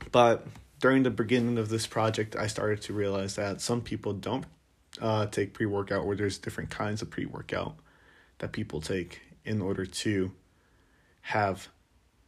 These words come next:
this, um, drink before their, their workout session.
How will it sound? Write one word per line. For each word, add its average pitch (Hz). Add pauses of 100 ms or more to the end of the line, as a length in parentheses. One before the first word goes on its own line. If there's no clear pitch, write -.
(340)
this, - (880)
um, 95
drink 98
before 98
their, 98 (380)
their 95
workout 95
session. -